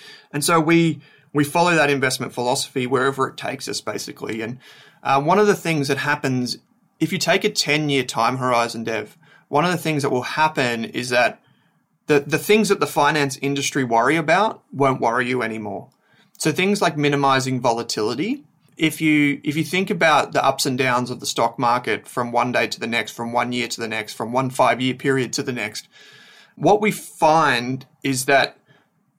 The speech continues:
the finance industry is obsessed with this idea of volatility because, and the single reason is this, because people hate uncertainty. And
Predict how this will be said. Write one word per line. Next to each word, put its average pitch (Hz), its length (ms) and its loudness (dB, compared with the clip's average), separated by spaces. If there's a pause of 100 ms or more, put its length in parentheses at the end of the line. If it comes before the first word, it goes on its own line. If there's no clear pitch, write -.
(260)
the 147 120 -2
finance 175 520 2
industry 151 380 0
is 127 160 -2
obsessed 143 540 0
with 135 80 -4
this 127 160 -2
idea 120 340 2
of 113 140 -2
volatility 123 720 0
because, 131 800 0
and 123 140 -6
the 123 60 -2
single 175 480 0
reason 139 320 4
is 123 160 -6
this, 123 380 -2 (500)
because 160 540 0 (460)
people 175 340 0
hate 143 340 0
uncertainty. 127 800 -4 (720)
And 151 400 0